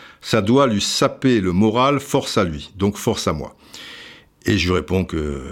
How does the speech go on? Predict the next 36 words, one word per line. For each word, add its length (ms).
c'est 180
gen-, 180
c'est 140
très 180
gentil, 300
c'est 120
très 160
délicat, 380
mais 140
de, 420
de 200
pas 1000
s'inquiéter, 600
justement, 540
c'est 200
dérisoire. 800
Et 400
au 80
contraire, 680
toujours 680
essayer 360
d'extraire 560
le 140
positif. 1000
Et 140
je 100
lui 80
dis, 260
j'en 120
ai 100
trouvé, 540
euh, 500
perso, 460
bah 260
ouais, 200
là-dedans, 520